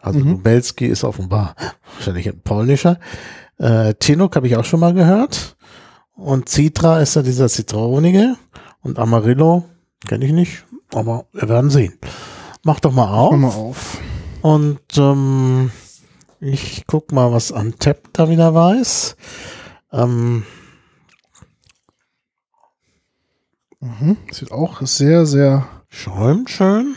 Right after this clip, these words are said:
Speaker 2: sehr authentisch
Speaker 1: Etwas
Speaker 2: aus.
Speaker 1: heller, aber jetzt immer noch relativ klar, also nicht so naturtrüb wie die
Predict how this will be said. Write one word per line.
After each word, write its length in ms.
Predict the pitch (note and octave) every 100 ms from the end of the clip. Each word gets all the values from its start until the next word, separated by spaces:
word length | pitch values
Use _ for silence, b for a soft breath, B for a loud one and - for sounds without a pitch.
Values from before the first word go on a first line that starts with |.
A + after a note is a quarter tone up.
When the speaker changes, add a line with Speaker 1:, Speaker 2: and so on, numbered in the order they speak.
| -
Speaker 2:
sehr 480 | - C#3 C#3 C#3+ -
authentisch 580 | C#3+ - D#3+ C#3+ G3+
Speaker 1:
Etwas 180 | F3 D#3+ C4
Speaker 2:
aus. 60 | -
Speaker 1:
heller, 480 | C3 C#3 F3+ B3+ A3+
aber 220 | D#3 D#3+
jetzt 500 | D#3 D#3 - - E3
immer 320 | D3 D#3 G3+
noch 280 | F#3 F3 - B B B -
relativ 760 | B2+ D3+ F#3+ F3+ E3 - - -
klar, 760 | - B2+ A#2 A#2+ D3+ F3+ D#4+ -
also 160 | C3+ C3+
nicht 200 | C#3+ C#3
so 840 | - D#3+ F3+ F3+ E3 C#3+ C3 B2 B2
naturtrüb 640 | A#2+ - C#3 C#3+ C#3 C3
wie 120 | C3
die 180 | B2+ A#2+